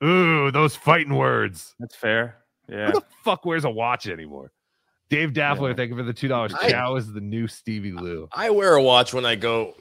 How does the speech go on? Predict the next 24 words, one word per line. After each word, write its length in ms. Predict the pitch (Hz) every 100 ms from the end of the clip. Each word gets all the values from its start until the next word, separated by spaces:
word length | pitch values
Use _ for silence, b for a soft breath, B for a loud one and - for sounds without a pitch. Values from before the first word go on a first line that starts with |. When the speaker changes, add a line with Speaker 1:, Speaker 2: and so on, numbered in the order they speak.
| -
Speaker 3:
to 260 | 117 104 92
a, 280 | 101 98 92
uh, 300 | 87 85 - - _ _ -
formal 480 | 107 107 98 95 87
event. 420 | 92 85 - 98
I 80 | 104
have 120 | 107
a 100 | 107
very, 320 | 98 104 101 - _ -
oh, 200 | 107 95 _ _ -
some, 240 | 143 127 -
a 60 |
watch 300 | 127 139 131
I 140 | 123 139
consider 560 | - - 90 78 80 -
nice. 560 | 92 82 76 80 - 107
Speaker 2:
Yeah. 360 | 117 113 107 98
Speaker 3:
And, 80 | 131
uh, 100 | 82
I 100 | 82
Speaker 2:
Sure, 260 | - - 104
Speaker 3:
wear 80 | 98
Speaker 2:
man. 140 | 101
Speaker 3:
it. 80 | 101